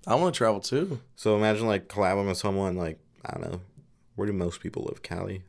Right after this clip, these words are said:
Speaker 2: I guess.
Speaker 1: Cal-, California.
Speaker 2: Yeah, you travel over there. Nice dinners and shit.
Speaker 1: Oh, yeah.
Speaker 2: Yeah.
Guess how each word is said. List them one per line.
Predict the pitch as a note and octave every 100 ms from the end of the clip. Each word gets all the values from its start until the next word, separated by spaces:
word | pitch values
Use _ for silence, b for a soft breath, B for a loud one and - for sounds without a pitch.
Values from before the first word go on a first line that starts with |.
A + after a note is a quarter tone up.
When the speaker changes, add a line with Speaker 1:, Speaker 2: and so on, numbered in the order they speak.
| G2+
Speaker 2:
I |
guess. | G2 G2
Speaker 1:
Cal-, | G#2+ G2
California. | - - F#2 - G#2+ G2+ - -
Speaker 2:
Yeah, | - F2+ E2+
you | D2+ D#2 _
travel | - G#2 F#2 F#2
over | F#2 F#2+
there. | F#2+ F#2 F2+ F#2 F2+ - _ _ _ - - _
Nice | - F2+ F2
dinners | - E2 E2+ F2 F2 E2+ F2
and | E2+
shit. | - F2 F2 F2+ -
Speaker 1:
Oh, | G2+ -
yeah. | - - A#2 A#2 - - -
Speaker 2:
Yeah. | - G1+ - -